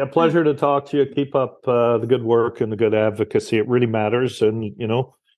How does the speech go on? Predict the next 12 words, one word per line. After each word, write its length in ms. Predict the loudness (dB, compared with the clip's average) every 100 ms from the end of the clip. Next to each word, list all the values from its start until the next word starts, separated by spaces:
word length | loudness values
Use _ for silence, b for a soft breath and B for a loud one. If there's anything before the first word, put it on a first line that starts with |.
| _ _ _
well, 200 | -2 2
I 140 | 2
really 420 | 2 4 4 4
believe 400 | 2 2 4 2
in 80 | 0
our 180 | -2 -2
ability 540 | -2 0 0 2 0
to 180 | -2 -8
collectively 800 | -2 2 2 2 0 -2 0 -2
make 240 | 0 -2
a 60 | 0
difference 720 | 0 0 0 -2 -2 -8 -12